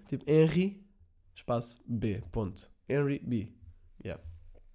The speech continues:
Para não acharem que ele é tipo indiano. Henry B. Ah, e, e ele foi apresentado a ela à noite e ela, na conversa com ele, descobriu que ele ia à Veneza, casualmente.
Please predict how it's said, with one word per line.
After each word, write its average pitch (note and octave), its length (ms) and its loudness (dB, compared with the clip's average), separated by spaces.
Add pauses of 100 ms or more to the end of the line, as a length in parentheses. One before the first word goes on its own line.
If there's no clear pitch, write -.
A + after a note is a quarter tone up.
(440)
Para B2 100 -4
não B2 80 0
acharem C3 260 2
que A#2+ 80 -2
ele B2 140 2
é - 20 2
tipo B2 220 0
indiano. A#2+ 360 4
Henry E4 240 2
B. A3 420 2 (680)
Ah, D3+ 400 10
e, F#3 140 6
e G3 220 4
ele F#3 100 10
foi E3+ 160 8
apresentado D3 480 6
a C#3+ 40 8
ela C#3 320 6
à C#3+ 120 4
noite E3+ 360 4
e E3+ 140 4
ela, F3+ 560 10 (200)
na F3 160 4
conversa E3 440 4
com E3 180 4
ele, F3+ 220 6 (280)
descobriu F3+ 320 4
que F#3 120 2
ele F#3 140 4
ia F#3 80 10
à F#3 40 10
Veneza, F3 460 6
casualmente. C#3 600 2